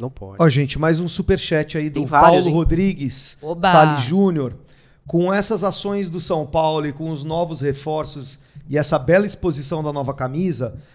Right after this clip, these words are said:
Speaker 2: será que a Adidas volta a se interessar em uma renovação? Olha, o, o Lucas é Adidas e o Rames é Adidas. É uma coincidência, óbvio. Não é, não,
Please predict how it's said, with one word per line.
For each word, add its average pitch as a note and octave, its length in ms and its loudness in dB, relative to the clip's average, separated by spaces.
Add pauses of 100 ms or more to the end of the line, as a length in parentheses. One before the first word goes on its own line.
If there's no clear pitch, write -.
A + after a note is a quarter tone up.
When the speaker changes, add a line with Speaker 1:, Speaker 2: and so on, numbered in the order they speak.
Speaker 2:
será F#3+ 300 2
que - 100 -6
a G3 60 2
Adidas D3+ 600 -4
volta D#3+ 720 -2
a C3+ 80 -6
se C#3 160 -8
interessar D#3 640 -2
em D3 80 -8
uma C3+ 160 -2
renovação? C3 800 -2 (720)
Olha, D3+ 420 2 (720)
o, D3+ 480 -2
o - 20 2
Lucas G3 460 0
é G#3+ 60 4
Adidas E3+ 680 -2
e G3 80 -16
o G3 80 -10
Rames E3+ 360 -6
é A3 60 -8
Adidas. E3 420 -8
É - 40 -8
uma D3+ 120 -12
coincidência, E3+ 720 -6
óbvio. B2+ 340 -4
Não A#2+ 220 -8
é, C3+ 480 -8
não, A#2+ 100 -16